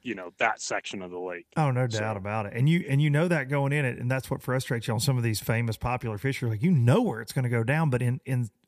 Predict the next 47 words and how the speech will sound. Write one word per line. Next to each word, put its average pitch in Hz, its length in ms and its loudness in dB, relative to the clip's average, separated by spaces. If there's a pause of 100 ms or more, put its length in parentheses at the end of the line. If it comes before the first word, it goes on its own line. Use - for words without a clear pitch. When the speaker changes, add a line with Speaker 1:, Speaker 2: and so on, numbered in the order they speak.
(120)
Speaker 2:
like, 110 260 -6
deep 139 260 2
down 139 260 2
inside 143 340 0
of 127 80 2
you, 113 40 0
you 113 180 0
go, 104 200 -4 (100)
"Man, 104 200 -4
I 104 60 -6
can 98 180 -10
find 87 260 -10
something - 320 -14
special. - 480 -14 (540)
I 143 140 6
can - 100 6
Speaker 1:
You're 107 80 8
right. 101 100 6
Speaker 2:
find 135 260 4
something." 151 440 4
<laughs> 269 200 4
And 240 140 4
you 226 80 4
keep 233 300 -4
going, 208 360 4
and 156 220 4 (300)
sometimes 156 400 0
you 147 40 0
gotta 139 160 2
fall 151 220 0
back. 143 240 -2
I 160 60 2
did 185 160 0
that 196 100 4
at 151 60 -4
the 143 80 -8
Potomac 147 480 -2
one 120 180 -2
time, 113 360 -6 (880)
a 123 80 0
place 131 320 0
near 135 160 2
and 120 100 4
dear 127 160 4
to 113 60 4
your 170 160 4
heart, 113 280 0